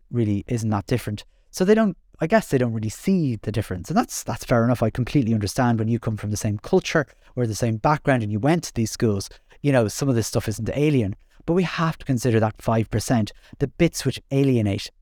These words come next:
uh, people like me and thousands and thousands of families around the country, but also how easy it would be to remove them. You know, it's taken me half an hour to summarise everything.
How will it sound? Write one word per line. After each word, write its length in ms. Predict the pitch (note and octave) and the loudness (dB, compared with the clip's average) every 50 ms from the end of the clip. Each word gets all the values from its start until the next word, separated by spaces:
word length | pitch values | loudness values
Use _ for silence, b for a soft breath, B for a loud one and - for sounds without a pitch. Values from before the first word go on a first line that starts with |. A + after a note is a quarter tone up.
| _ | _
uh, 200 | - B2 A#2 A2 G#2 | 0 2 2 2 0
people 400 | - - B2 - - G#2+ G2 F#2+ G#2 | 0 -2 -2 0 0 0 0 0 -2
like 240 | - G#2+ - - | -4 -4 -4 -2
me 280 | C3 C#3 C#3+ C#3 C3+ C3 | 0 2 2 4 2 2
and 260 | - - A2 G#2+ G2+ | 0 0 -2 -2 -2
thousands 580 | - - - - E3+ F#3 E3+ - - G#2+ F#2 - | -4 -6 0 4 4 4 4 4 0 -4 -4 -4
and 100 | F#2 G2 | -4 -2
thousands 380 | G#2+ G#2 G#2+ G2 - G#2 F#2+ | 0 0 0 0 -2 -4 -6
of 80 | - - | -4 -4
families 380 | - A2 G#2+ G#2+ G#2 G2 - - - | -2 0 0 2 0 -2 -4 -6 -4
around 300 | - A2+ G#2+ G#2 G#2 G2+ | -2 0 0 0 0 -2
the 60 | - | -4
country, 460 | - - C#3 C3+ B2 - C3 G#2+ G2 - _ _ _ _ _ _ _ _ - | -4 -2 0 0 0 0 -2 -2 -2 -6 _ _ _ _ _ _ _ _ 2
but 220 | - E3+ E3 - - - _ _ _ - | 2 2 2 2 -10 -20 _ _ _ -2
also 600 | - G3 A#3+ C#4 - - - A#2 F#2+ F#2+ - - _ _ _ - - | 2 4 4 4 4 2 0 0 0 0 -4 -8 _ _ _ -12 -8
how 260 | - - G3 F#3 D3 | -4 -2 0 0 0
easy 640 | - - D3 D#3+ F3+ G3 F#3+ D#3 - - G#2 G#2 A2 _ _ - | -2 -2 0 0 0 0 0 -2 -2 -2 -4 -4 -6 _ _ -6
it 140 | - B2+ A#2 | -2 -2 0
would 240 | A#2+ B2 A#2+ G#2+ G2+ | 0 0 -2 -2 2
be 320 | - D3 C3 A#2+ A2 G#2 - _ _ - - _ _ - | 2 2 4 2 0 -2 -6 _ _ -20 -20 _ _ -10
to 340 | - - A#2+ A2 G2+ G2+ - | -4 0 0 2 0 0 -2
remove 440 | - A2 A2 A2 B2+ D3 D#3+ C3 - | -2 -2 0 2 2 2 2 0 -2
them. 180 | - - G2+ - _ _ _ _ - | -6 -6 -6 -12 _ _ _ _ -2
You 80 | D3+ | 0
know, 120 | D#3 E3 D3+ | 2 2 2
it's 200 | - C#3 - - | 0 -2 -4 -2
taken 280 | - G3 G#3+ - D3+ | -2 -2 -2 0 0
me 80 | B2+ A2+ | 0 0
half 320 | A2 A#2 C3 B2+ A#2 - | 0 0 0 -2 -2 -2
an 60 | A#2+ A2+ | -2 0
hour 340 | A#2+ B2 B2 A2+ G2 F#2 - _ _ _ _ _ _ _ - | 0 0 0 0 -2 -4 -6 _ _ _ _ _ _ _ -6
to 100 | - B2+ | -6 -4
summarise 520 | - - C#3+ C#3 B2+ A2+ G#2+ G#2+ G2+ - - - | -2 0 0 2 2 2 2 0 -2 -4 -8 -6
everything. 440 | - C3+ D3+ - E3+ A#2+ - - G#2+ | -2 -2 0 2 2 0 0 -4 -10